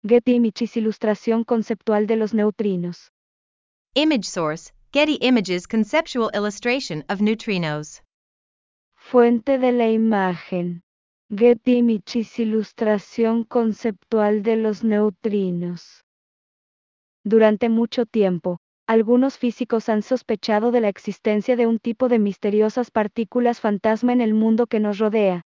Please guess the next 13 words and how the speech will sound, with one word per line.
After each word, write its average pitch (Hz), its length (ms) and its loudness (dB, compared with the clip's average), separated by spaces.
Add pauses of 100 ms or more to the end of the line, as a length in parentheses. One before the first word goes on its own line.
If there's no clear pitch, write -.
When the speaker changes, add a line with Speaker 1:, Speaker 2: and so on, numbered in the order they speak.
(240)
Speaker 1:
las 220 260 -2
cuales 240 380 4
podrían 233 500 2
mejorar 220 420 0
enormemente 220 720 0
nuestra 220 400 0
comprensión 208 680 0
de 254 80 0
la 240 120 0
verdadera 214 520 0
naturaleza 214 680 -4
del 220 160 0
universo. 202 680 -2